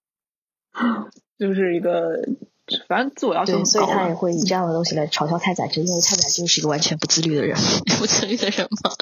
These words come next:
Speaker 2: <laughs>
Speaker 1: 对，所以，所以他可能把他一些非常，嗯，疯狂或者什么样的东西写，写进了作品里，但是他自我生活是很自律的。
Speaker 2: 嗯，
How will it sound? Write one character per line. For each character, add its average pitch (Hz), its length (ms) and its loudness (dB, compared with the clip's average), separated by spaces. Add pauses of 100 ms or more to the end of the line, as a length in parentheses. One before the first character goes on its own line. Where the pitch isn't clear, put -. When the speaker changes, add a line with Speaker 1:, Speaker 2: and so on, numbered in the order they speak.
(280)
Speaker 2:
<laughs> - 380 -6
Speaker 1:
对， 170 300 -2
所 262 220 0
以， - 100 -4
所 277 140 0
以 285 40 0
他 311 140 -2
可 226 180 -2
能 196 200 0
把 170 100 2
他 202 160 -2
一 208 140 2
些 202 320 0
非 208 220 -2
常， 165 520 -2 (560)
嗯， 165 680 0
疯 220 240 -2
狂 160 260 -2
或 180 160 -2
者 160 100 0
什 160 140 -4
么 - 80 -4
样 170 140 0
的 170 60 -2
东 185 180 0
西 190 160 0 (160)
写， 156 260 0
写 165 180 0
进 202 140 0
了 196 80 0
作 214 140 2
品 190 160 -2
里， - 120 -6
但 196 120 0
是 196 80 2
他 208 160 2
自 - 160 -4
我 190 140 2
生 190 220 0
活 - 140 0
是 180 140 0
很 165 240 2
自 - 100 2
律 - 200 0
的。 175 80 -2
Speaker 2:
嗯， - 40 -2